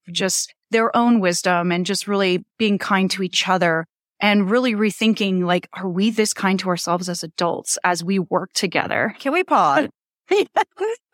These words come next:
Speaker 2: Can we pause? One of the things that happens when I, when I bring guests on for this podcast is everyone adds a, like, little juicy nugget to how we
Speaker 1: <laughs>
Speaker 2: define wealth.
Speaker 1: Mm-hmm.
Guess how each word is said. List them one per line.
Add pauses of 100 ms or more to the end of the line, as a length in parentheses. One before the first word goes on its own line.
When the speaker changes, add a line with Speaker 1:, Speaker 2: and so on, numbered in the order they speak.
(140)
Speaker 2:
Can
we
pause? (220)
One
of
the
things
that
happens
when
I,
when
I
bring
guests
on
for
this
podcast
is (480)
everyone
adds
a,
like,
little
juicy
nugget
to
how
we
Speaker 1:
<laughs>
Speaker 2:
define (220)
wealth. (160)
Speaker 1:
Mm-hmm.